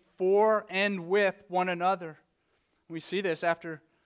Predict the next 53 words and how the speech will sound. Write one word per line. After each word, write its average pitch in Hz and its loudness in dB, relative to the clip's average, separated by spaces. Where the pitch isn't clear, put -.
the 156 -20
Gospels 170 0
end 170 0
and 170 -8
we 151 -6
read 165 -4
of 156 -8
the 143 -8
early 175 -4
church, 180 -8
the 156 -8
Acts 160 -2
of 160 -16
the 151 -8
Apostles. 165 -2
We, 156 -12
we 165 -8
see 175 -4
over 185 0
and 175 -10
over 180 -8
again 160 -8
the, 156 -4
the 156 -6
brothers 185 0
and 170 -10
sisters, 175 -8
the 151 -10
faithful 190 -4
ones, 170 -2
meeting 185 -4
together 165 -2
for 151 -12
prayer. 143 -8
They 147 -10
meet 156 -6
in 156 -6
homes, 156 -4
they 151 -6
meet 170 -6
in 165 -4
upper 165 -4
rooms, 165 -6
they, 160 -4
they 156 -6
meet 175 -8
outside 170 2
down 165 -4
by 170 2
the 165 -6
river. 170 -8
They're 170 -2
praying 175 -4